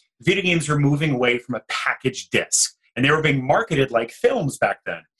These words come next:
You try to sell as many copies as you can in the first two weeks in Walmart, and then you get pulled off the shelf. Well, video games were starting to transition to these live evergreen experiences. And I had worked a lot with Procter and Gamble and Unilever,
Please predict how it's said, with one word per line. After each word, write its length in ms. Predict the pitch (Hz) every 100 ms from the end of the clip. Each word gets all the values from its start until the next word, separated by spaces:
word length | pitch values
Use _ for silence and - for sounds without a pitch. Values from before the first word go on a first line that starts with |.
| - -
You 100 | 135
try 220 | - 135
to 60 | 131
sell 300 | - 135 123
as 140 | 120
many 220 | 117 143
copies 500 | 170 170 165 170 156
as 140 | 151 196
you 80 | 202
can 320 | 147 127 123
in 60 | 113
the 60 |
first 360 | - 147 143 -
two 140 | 170
weeks 300 | 151 156 -
in 120 | 156
Walmart, 640 | 135 139 135 131 131 131 120
and 160 | 123
then 260 | 120 120 120 _ _
you 100 | 123
get 180 | 117 -
pulled 240 | - 123
off 200 | 110 -
the 60 | 95
shelf. 320 | - 95 85 _ - - - - -
Well, 140 | 131
video 260 | 127 147 151
games 260 | 151 143
were 80 | 127
starting 360 | - - 131 127
to 60 |
transition 520 | - 120 113 127 131 131
to 80 |
these 200 | 117 113
live 640 | 104 104 107 110 110 104 - -
evergreen 540 | 120 113 117 - 110 104
experiences. 880 | - - 208 220 151 - 113 104 - _ _ _ _ - - -
And 140 | 143
I 200 | 127 131
had 160 | 147 131
worked 240 | 131 120
a 40 | 117
lot 280 | 113 113 -
with 180 | - _
Procter 360 | 113 107 -
and 140 | 104 110
Gamble 420 | 151 147 135 123
and 120 | 117
Unilever, 500 | 131 156 120 101 92